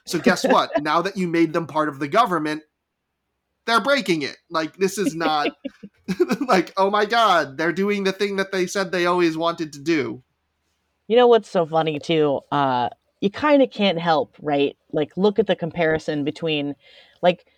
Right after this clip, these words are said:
Speaker 2: the G O P has spent every year that, uh, A O C has been elected,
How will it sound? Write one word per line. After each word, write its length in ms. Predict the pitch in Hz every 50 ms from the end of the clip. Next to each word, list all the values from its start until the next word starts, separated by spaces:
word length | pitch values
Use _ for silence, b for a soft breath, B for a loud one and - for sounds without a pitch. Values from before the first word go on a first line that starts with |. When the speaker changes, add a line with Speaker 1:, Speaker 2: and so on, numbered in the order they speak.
| _ _ _ _ _ _ _ _ _ _ _ _ _ _ _ _ _ _ _
Speaker 2:
the 80 | - 226
G 180 | 180 220 247 269
O 80 | 285
P 320 | - - 220 214 220 220 214
has 220 | 208 202 185 -
spent 340 | - - - 170 170 - - -
every 300 | 160 165 151 175 190 180
year 340 | 165 165 165 170 175 175
that, 280 | 165 165 156 143 - - _ -
uh, 200 | 151 147 143 -
A 140 | - 160 160
O 80 | 160 160
C 200 | 160 - 175 160
has 160 | 165 165 151
been 140 | 170 165 156
elected, 640 | 143 143 139 139 - - 180 170 170 175 170 165